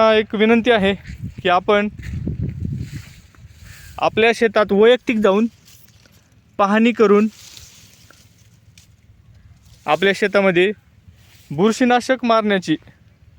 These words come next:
गरज आहे का, हे आपण बघितलं पाहिजे आणि लवकरात लवकर फवारणी घेतली पाहिजे. याचं कारण आहे की,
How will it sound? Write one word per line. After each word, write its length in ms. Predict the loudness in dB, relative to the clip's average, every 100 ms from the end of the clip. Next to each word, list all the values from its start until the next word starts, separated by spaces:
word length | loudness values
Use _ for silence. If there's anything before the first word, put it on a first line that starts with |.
| -20 -6 2
गरज 240 | 2 4
आहे 200 | 2 2
का, 220 | 2 0 -2 _ _ _ _ _ _ -10
हे 100 | -4
आपण 320 | -2 0 0 -2 -8 -8 -2
बघितलं 340 | 0 0 0
पाहिजे 360 | 0 0 0 -2 -6 -18 -18 -8 -2
आणि 200 | 0 2
लवकरात 340 | 2 2 2
लवकर 300 | 2 2 0
फवारणी 380 | 2 0 2 0
घेतली 240 | 0 0
पाहिजे. 320 | 0 0 0 0
याचं 200 | 0 0
कारण 280 | 0 2 0
आहे 180 | 0 -4
की, 1300 | -10 -20 _ -20 -20 -20 -8 -2 0 2 0 -2